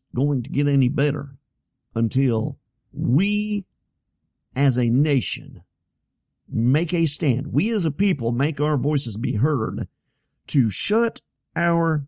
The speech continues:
borders, period. Close them. Build the wall all the way around our southern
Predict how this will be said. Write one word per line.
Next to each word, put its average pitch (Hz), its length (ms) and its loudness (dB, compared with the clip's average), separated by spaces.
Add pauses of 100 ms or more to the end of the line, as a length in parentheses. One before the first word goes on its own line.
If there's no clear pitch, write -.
(120)
borders, 123 640 0 (720)
period. 95 420 -2 (280)
Close 156 460 2
them. 120 300 -6 (460)
Build 180 600 2
the 143 240 2
wall 135 640 -2 (1160)
all 156 220 0
the 185 60 -2
way 190 100 0
around 160 360 0
our 139 160 2
southern 160 920 0